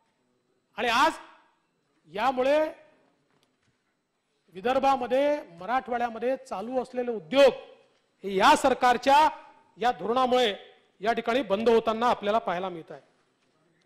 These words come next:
खरं म्हणजे वैधानिक विकास मंडळाबद्दल आता पुन्हा बोलत नाही, कारण बोलून फायदाच नाही. पण आज दादा, तुम्ही केली होती घोषणा नागपूर जिल्हाधिकारी कार्यालयाच्या नूतन इमारतीसाठी दोनशे कोटी रुपयाची,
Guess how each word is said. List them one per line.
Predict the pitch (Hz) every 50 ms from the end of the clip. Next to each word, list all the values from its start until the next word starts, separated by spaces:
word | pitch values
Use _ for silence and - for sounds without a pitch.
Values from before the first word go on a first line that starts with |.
| _ _ _
खरं | - 220 233
म्हणजे | 247 233 254 269 269 254 240 240 - - - - - _ _ _ _ _ _
वैधानिक | 180 190 190 226 233 240 254 247 214
विकास | 220 214 - 247 233 233
मंडळाबद्दल | 247 226 226 233 240 240 240 233 196 240
आता | 233 233 254
पुन्हा | 240 - 233 220 240 254
बोलत | 214 226 233 247 247 -
नाही, | 262 254
कारण | 247 240 240 240
बोलून | 220 185 214 226 254 226
फायदाच | - - - - 254 262 262
नाही. | 269 254 247 247 - - _ _ _ _ _ _ _ _ 202 - _ _ _ _ _ _ _ _ _ _ _ _ _ _
पण | - 269
आज | 302 285 240 208 - - -
दादा, | 214 226 277 311 311
तुम्ही | 311 - 254 240 311 339 339 330 330 - - - _ _ _ _ _ _ _ _ _ _ _ _ _ _ _ _ _ _ _ -
केली | 269 277 320
होती | 339 339 339 349
घोषणा | 285 294 269 - 294 285 269 - - - - _ _ _ _ _ _ _ _ _ _ _ _ _ _ _ _ _ _ _ _ _ _ _ -
नागपूर | 208 233 254 - - 339 330
जिल्हाधिकारी | - 285 285 294 294 294 302 320 311 311 285 302 330
कार्यालयाच्या | 311 277 254 262 277 285 285 277 277 277 311 311
नूतन | 294 247 247 - 311 311 294
इमारतीसाठी | 277 262 269 277 277 277 277 - 269 262 294
दोनशे | 240 220 247 247 240 285
कोटी | 277 - 254 254
रुपयाची, | 240 240 214 233 220 185 220